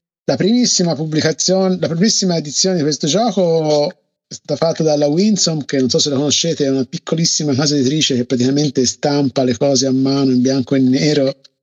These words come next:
e, e ri-, e, e impacchetta i giochi in contenitori di plastica trasparenti, tipo quelli della frutta. Poi dopo ho avuto varie ristampe, ma insomma la primissima edizione era decisamente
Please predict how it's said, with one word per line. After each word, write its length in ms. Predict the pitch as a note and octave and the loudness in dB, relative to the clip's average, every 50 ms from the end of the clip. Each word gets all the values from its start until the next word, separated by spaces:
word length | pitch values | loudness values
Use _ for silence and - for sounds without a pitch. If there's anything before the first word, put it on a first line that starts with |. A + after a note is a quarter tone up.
| _ _ _ | _ _ _
e, 360 | D#3+ D3 C3+ C3 B2+ B2+ - - | 0 0 2 2 0 -2 -2 -2
e 120 | F3+ D3+ | -2 0
ri-, 200 | C3 D#3 D3+ D3 | 0 0 0 0
e, 460 | - - E3+ D#3 D3+ D3+ D#3+ F3+ - _ _ | 0 0 0 0 0 0 -2 -4 -8 _ _
e 240 | - D3+ D3 D3 D3 - | 0 0 0 0 0 0
impacchetta 1000 | F#3 D3+ C3 - - D3+ - - - F#3+ F#3 F3 - _ - D#3 D3 D3 D3 - _ _ _ _ _ | -2 -2 0 -2 -4 -4 -4 -4 -2 -2 -2 -2 -2 _ -4 -2 -2 -2 -4 -6 _ _ _ _ _
i 80 | - C#3 | -2 -2
giochi 760 | B2+ D#3 E3 F3 C3 - D#3 C#3+ C#3+ D3 - E3+ D3 C#3 C#3 | 0 0 0 -2 -2 -2 -2 -2 -2 -2 -4 -2 0 0 2
in 260 | C#3 C#3 C#3 C3+ C3 B2 | 2 2 2 2 0 0
contenitori 580 | - - D#3 B2+ - D#3 D#3 C3 - E3+ E3 | 0 -2 0 0 0 0 0 0 0 0 0
di 80 | D#3 C3+ | 0 0
plastica 420 | - D#3 D3+ D3+ - - E3+ - | 0 0 0 0 -2 -2 -2 0
trasparenti, 1120 | C#3 D3 C#3+ - - - - D3+ D3 C#3+ D3 D3 C#3+ B2 - - C#3 C3 B2+ B2+ B2+ C3 - _ _ _ _ _ _ _ _ | 0 2 0 0 0 0 -2 0 0 0 0 0 -2 -2 -2 0 0 2 2 2 0 -2 -4 _ _ _ _ _ _ _ _
tipo 220 | _ - C#3 D3+ A#2+ | _ -2 0 0 2
quelli 160 | C#3 D3+ D3 | 2 2 2
della 180 | C#3+ C#3+ C#3 | 2 2 0
frutta. 580 | C3 - D#3 D3+ D3 - - - G#3 A#3 C4+ - _ _ - - _ | 0 0 0 0 -2 -2 -4 -4 -4 -2 -4 -6 _ _ -20 -20 _
Poi 120 | _ D#3+ D#3 | _ 0 0
dopo 160 | E3 - D3 | 0 2 2
ho 40 | C#3+ | 2
avuto 180 | C#3+ B2+ C#3+ | 2 2 2
varie 200 | C#3+ C#3+ C#3 C#3 | 2 2 2 2
ristampe, 520 | C3 C#3 B2 - - F#3+ F3+ E3+ C#3+ B2 C#3+ | 0 0 -2 -2 -2 -2 -2 0 -2 -2 -2
ma 60 | C#3 | -2
insomma 340 | B2+ D3+ D3+ C#3 C3+ C3+ - _ _ _ _ _ _ _ _ | 0 0 0 0 -2 -4 -6 _ _ _ _ _ _ _ _
la 80 | - C#3 | -4 -2
primissima 480 | A#2 D3+ D3+ F3 E3 - - E3 D3+ | 0 2 2 2 0 0 0 -2 0
edizione 680 | D3 C#3+ C3 - - - F3+ F3+ F3+ E3+ D#3 C#3+ C#3+ C#3+ | 0 -2 -2 -2 -2 0 0 0 0 0 0 0 -2 0
era 260 | - D#3+ C#3 C#3 C3+ | 0 0 0 2 0
decisamente 1080 | C3 C#3+ C3+ - E3 D#3 D#3+ D3+ D3+ D#3+ D#3+ C#3+ - - D3 C#3+ C#3 C3+ C#3 - _ _ | 0 0 -2 -2 -2 -2 -2 -2 -2 -2 -2 -2 -2 -2 0 0 0 -2 -4 -8 _ _